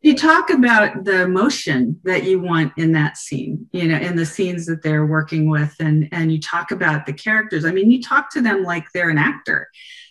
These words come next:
Speaker 1: Basically, you know, you, you really just dive into the motivation for the characters. You know, you talk about it all, and you show them what you have, you know, and what that, you know, or if there's a juxtaposition, "I know you're seeing this, but I want you to feel that.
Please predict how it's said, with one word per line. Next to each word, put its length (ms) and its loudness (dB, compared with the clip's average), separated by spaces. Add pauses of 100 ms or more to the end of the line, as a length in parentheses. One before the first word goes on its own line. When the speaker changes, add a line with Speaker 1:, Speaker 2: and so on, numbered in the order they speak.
(140)
Speaker 1:
Basically, 600 0
you 120 2
know, 80 -2
you, 340 -4
you 160 -8
really 640 0
just 340 -8
dive 360 0
into 760 -2
the 120 -2
motivation 840 2
for 160 -2
the 100 -2
characters. 500 -6
You 220 -4
know, 80 -2
you 160 -6 (140)
talk 300 -8
about 300 0
it 120 -2
all, 340 2
and 160 0
you 180 -2 (580)
show 420 2
them 240 4
what 180 0
you 120 2
have, 600 2
you 220 -4
know, 260 -2
and 360 0
what 240 0 (120)
that, 300 -2 (160)
you 180 0
know, 380 0
or 260 4
if 440 2
there's 200 2
a 80 -2
juxtaposition, 960 -2
"I 80 2
know 160 4
you're 140 0
seeing 420 4
this, 400 2
but 100 -4
I 60 0
want 320 -2
you 60 0
to 60 -2
feel 360 -2
that. 320 2